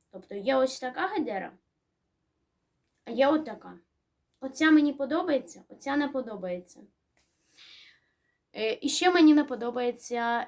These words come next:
Епіпремнум неон. Тобто, якщо філодендрон неон мені подобається, то Епіпремнум неон мені не подобається. І Епіпремнум звичайний зеленолисний мені теж не подобається, а філодендрон звичайний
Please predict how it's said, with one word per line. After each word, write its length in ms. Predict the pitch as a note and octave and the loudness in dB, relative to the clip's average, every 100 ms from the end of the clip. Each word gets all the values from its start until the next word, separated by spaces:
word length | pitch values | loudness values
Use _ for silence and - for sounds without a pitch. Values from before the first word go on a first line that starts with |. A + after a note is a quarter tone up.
| _ | _
Епіпремнум 1080 | B3 - A#3 - A#3+ C4 C#4 C4+ C4 C4 A#3+ | -8 -8 -12 -6 -4 0 2 2 2 0 -2
неон. 520 | A3+ G#3 F3+ E3+ F3 - _ _ | -2 -4 -4 -6 -10 -18 _ _
Тобто, 300 | A3 - A#3+ | -16 -6 -2
якщо 360 | C#4 - D4+ | -2 2 0
філодендрон 840 | D4+ C4+ C4+ B3+ C4 C4 C4 B3 A3+ | 2 2 2 2 0 2 0 -2 -8
неон 300 | G#3 F#3+ G3 | -10 -10 -10
мені 200 | G3+ G3+ | -12 -12
подобається, 920 | G3 F#3 F3+ G#3 A#3+ - C#4+ D#4 D#4 _ | -8 -6 -6 -8 -10 -12 -4 -4 -4 _
то 160 | _ - | _ -10
Епіпремнум 720 | A#3+ A3+ A#3 G#3+ A3+ B3 C#4 C#4+ | -10 -8 -10 -10 -8 -2 0 0
неон 320 | C#4+ C#4+ C4+ - | 0 -4 -6 -12
мені 280 | G3 G#3 | -12 -12
не 220 | G3+ C4 - | -6 -4 -6
подобається. 680 | A3+ F#3+ F3 F3 E3+ - - _ _ _ - - _ _ _ | -6 -10 -4 -6 -6 -14 -20 _ _ _ -20 -20 _ _ _
І 200 | - F4 | 4 4
Епіпремнум 760 | F#4+ - C4+ C4 C4 C4+ C4 A#3+ | 6 2 -2 -2 -2 0 -2 -4
звичайний 760 | A3+ A#3+ - C4 B3 A3+ G#3 - _ _ _ | -8 -12 -8 -6 -6 -10 -14 -18 _ _ _
зеленолисний 1200 | A#3+ C4 B3 B3 A#3+ A3+ A3+ C#4+ D4+ C4+ A3+ G3+ | -4 -2 -2 -4 -4 -6 0 2 2 0 -8 -10
мені 260 | A3 A#3+ | -8 -6
теж 320 | B3 G#3 F#3+ G3 | -8 -12 -16 -16
не 80 | |
подобається, 440 | F#3 G3 G3 G#3 - | -16 -16 -16 -16 -12
а 260 | A3 A3 A#3 | -6 -4 -4
філодендрон 760 | C4 A#3 G#3 G#3+ G#3 A#3+ D#4 | -6 -8 -8 -10 -4 2 2
звичайний 760 | A3 A3+ - F#3+ F3 F#3 F3+ | 2 -6 -12 -8 -8 -10 -14